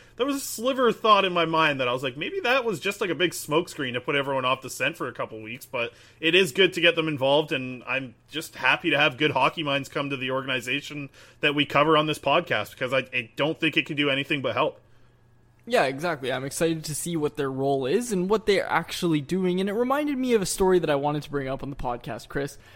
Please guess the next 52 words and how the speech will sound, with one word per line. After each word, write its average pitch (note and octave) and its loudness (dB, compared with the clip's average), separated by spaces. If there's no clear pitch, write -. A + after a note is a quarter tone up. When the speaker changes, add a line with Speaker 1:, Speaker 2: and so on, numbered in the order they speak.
Speaker 2:
I C4+ -6
don't D4 2
know C#4+ 2
if A#3+ -6
you A#3 2
remember E3+ 2
this. D3+ 0
I C#3+ -2
don't F3+ 0
know G3 4
the E3 2
year C3+ 0
that C3+ -4
it D#2+ -8
happened, C#3 -4
but F3 -2
Mike B3 0
Milbury, C#3+ 2
everybody E3+ 2
knows C3+ 0
Mike C3 -2
Milbury. B2 -2
Everybody C#3+ -4
loves C3 -2
Mike A2+ -12
Milbury. G#2+ -10
I - -14
say C3 -8
that A#2+ -4
very C3 -2
sarcastically A2 -8
for A#2+ -10
those A#2+ -6
that - -8
can't A#2+ -8
pick - -4
that A2+ -4
up, - -6
but B2+ 0
Mike A3 4
Milbury F3 4
goes E3+ 6
out, D3+ 8
and D3 2
I, D#3+ 0
I - 0
don't G#3+ 2
know F#3+ 2
where E3 4
he E3+ -4
was D#3+ -2
an, C#3 -4